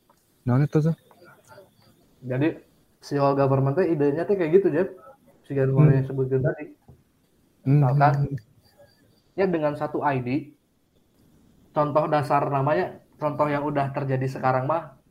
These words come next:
Speaker 2: pelayanan satu pintu gini ya.
Speaker 1: Oh, iya.
Speaker 2: Jadi ketika
Speaker 1: Oh.
Speaker 2: misalkan mun hayang nyeun di M B K,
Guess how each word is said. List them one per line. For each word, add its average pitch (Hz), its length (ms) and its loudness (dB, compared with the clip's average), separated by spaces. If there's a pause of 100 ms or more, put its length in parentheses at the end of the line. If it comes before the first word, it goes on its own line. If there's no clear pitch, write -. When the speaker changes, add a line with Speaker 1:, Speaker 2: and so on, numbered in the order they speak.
(140)
Speaker 2:
pelayanan 131 520 -2
satu 135 280 -8
pintu 131 400 -6
gini 117 320 -12
ya. - 20 -18 (640)
Speaker 1:
Oh, 143 160 6
iya. 120 240 6
Speaker 2:
Jadi 135 240 -2
ketika 113 320 -6 (160)
Speaker 1:
Oh. - 80 -20 (1400)
Speaker 2:
misalkan 127 400 -4
mun 120 160 -2
hayang 120 560 -2 (520)
nyeun 120 200 -2
di 117 80 -2
M 120 200 2
B 127 200 4
K, - 60 -4